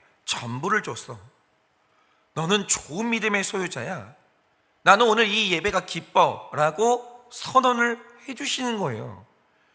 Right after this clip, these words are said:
나는 그만큼 드리지 않았거든요. 나는 드렸지만 하나님이 나를 살리려고 적은 기념물만 받은 거예요.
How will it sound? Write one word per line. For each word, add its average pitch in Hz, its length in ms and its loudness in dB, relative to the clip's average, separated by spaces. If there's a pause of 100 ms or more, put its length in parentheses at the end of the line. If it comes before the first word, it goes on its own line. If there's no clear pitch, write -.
(300)
나는 185 320 -2
그만큼 190 480 -2
드리지 165 320 -4
않았거든요. 110 640 -8 (1080)
나는 220 380 6
드렸지만 202 520 2
하나님이 202 580 -2 (240)
나를 196 380 8
살리려고 220 640 -4
적은 220 680 -4 (200)
기념물만 254 680 2
받은 156 240 -4
거예요. 120 160 -4